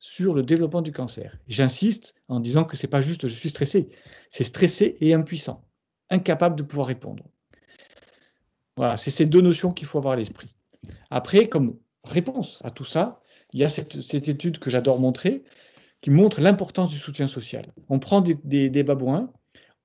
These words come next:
on va leur faire subir un stress, on va doser leur cortisol. Et le cortisol est une hormone qu'on va sécréter en réponse au stress, un stress aigu. Là, ici, vous voyez, le babouin est tout d'un coup exposé à un lion.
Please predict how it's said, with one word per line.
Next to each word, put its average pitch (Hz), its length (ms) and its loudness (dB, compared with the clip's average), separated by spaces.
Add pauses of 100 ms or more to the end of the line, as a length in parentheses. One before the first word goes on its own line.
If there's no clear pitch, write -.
(120)
on 160 100 0
va 170 160 4
leur 151 140 0
faire 175 140 -8
subir 170 400 -4
un 147 40 -4
stress, 160 600 -6
on 147 60 -8
va 143 120 0
doser 165 260 2
leur 190 160 -2
cortisol. 120 640 -10 (560)
Et 135 320 0
le 139 100 -6
cortisol 131 480 -2
est - 140 -6
une 127 100 0
hormone 139 240 0
qu'on 143 140 -8
va 127 80 -4
sécréter 139 560 -6
en 127 220 -8
réponse 147 440 -2
au 127 60 -6
stress, - 480 -16 (920)
un 117 140 -2
stress 143 360 -2
aigu. 113 360 -4 (240)
Là, 156 200 4
ici, 170 260 0
vous 180 60 -2
voyez, 165 520 4
le 160 220 -2
babouin 160 440 2 (960)
est 151 220 0
tout 196 140 -4
d'un 190 120 4
coup 196 160 -2
exposé 180 520 2
à 151 60 0
un 151 60 4
lion. 151 360 -2